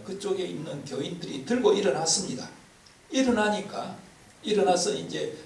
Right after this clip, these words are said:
정부에도 항거를 하고 그다음에 본인에게도 항거를 했습니다. 그래서 그 사람이 파직이 된 사건이 있습니다. 그러니까 이런 거를 알고 있는 당시의 관리들이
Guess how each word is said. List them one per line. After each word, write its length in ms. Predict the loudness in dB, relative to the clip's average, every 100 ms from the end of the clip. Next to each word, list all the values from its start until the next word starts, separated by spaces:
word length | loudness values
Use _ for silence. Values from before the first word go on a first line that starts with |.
| -12
정부에도 680 | 0 2 2 2 4 4 4
항거를 600 | 0 -4 -6 -4 -4 -6
하고 380 | -8 -8 -6 -8
그다음에 320 | -4 -2 -2
본인에게도 640 | 6 8 8 6 2 0 -4
항거를 400 | -6 -10 -10 -10
했습니다. 360 | -12 -14 -18 -12
그래서 400 | 0 4 4 2
그 60 | -4
사람이 280 | -6 -6 -6 -10
파직이 460 | -8 -6 -6 -6
된 200 | -4 -6
사건이 460 | -6 -12 -16 -16 -14
있습니다. 400 | -12 -14 -16 -20 -20 -20 -20 -20 -20 -20 -20 -20 -20 -20 -20 -20 -20 -20 -20
그러니까 640 | -8 -4 -2 -4 -4 -6 -8 -16 -20 -20 -20 -20 -6
이런 380 | 0 4 6 8
거를 460 | 8 8 8 4
알고 520 | 4 4 2 2 4 4
있는 800 | 2 -4 -2 0 0 0 -8 -10
당시의 600 | -8 -6 -4 0 0 0
관리들이 720 | 0 0 -2 -8 -6 -4 -6